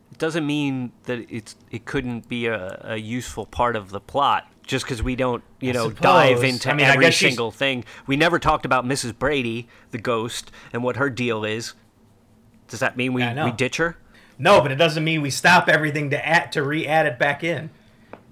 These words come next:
Speaker 2: when we never addressed it in the first place.
Speaker 1: We did address it.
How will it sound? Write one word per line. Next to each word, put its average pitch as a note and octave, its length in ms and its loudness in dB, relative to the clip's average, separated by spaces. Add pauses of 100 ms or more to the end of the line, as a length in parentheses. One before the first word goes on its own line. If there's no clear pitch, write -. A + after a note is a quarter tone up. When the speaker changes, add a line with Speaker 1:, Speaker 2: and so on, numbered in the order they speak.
(180)
Speaker 2:
when C3 180 -2
we C3+ 100 0
never C#3 400 2
addressed D3+ 440 0
it B2+ 80 -4
in B2 60 -10
the B2 60 -6
first D#3 300 -4
place. A2+ 320 -10 (1300)
Speaker 1:
We G2+ 120 -14
did C3+ 200 -16
address - 400 -18
it. - 120 -20